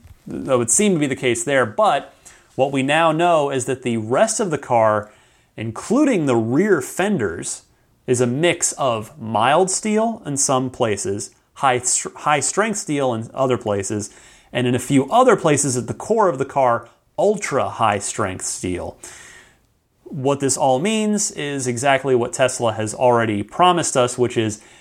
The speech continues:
this should be a very, very safe car. And, uh, with the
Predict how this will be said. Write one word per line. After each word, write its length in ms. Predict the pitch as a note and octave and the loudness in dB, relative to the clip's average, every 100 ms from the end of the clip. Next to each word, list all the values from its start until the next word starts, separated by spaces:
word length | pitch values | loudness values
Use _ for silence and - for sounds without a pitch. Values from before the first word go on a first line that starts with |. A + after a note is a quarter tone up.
| _ | _
this 140 | - D#3+ | -4 -2
should 240 | - C#3+ | -2 0
be 100 | C3+ | 2
a 140 | B2 A#2+ | 2 2
very, 600 | A2+ A2 C3 C#3 C3 A#2 | 0 0 4 4 4 2
very 560 | A#2+ A2+ A#2+ B2 A2+ G2+ | -2 -2 4 4 4 0
safe 380 | - A2 G2+ - | -2 -2 -4 -2
car. 480 | A2+ G#2+ F#2 F2 - _ _ _ _ _ _ _ - - | 2 4 4 0 -8 _ _ _ _ _ _ _ -20 -10
And, 320 | E3+ D#3 D3 C3+ | -2 -2 -2 -2
uh, 400 | D3+ C3 B2 - | 0 2 2 0
with 280 | E3+ F#3 - | 2 2 2
the 420 | F#3+ E3 D3 | 0 0 -2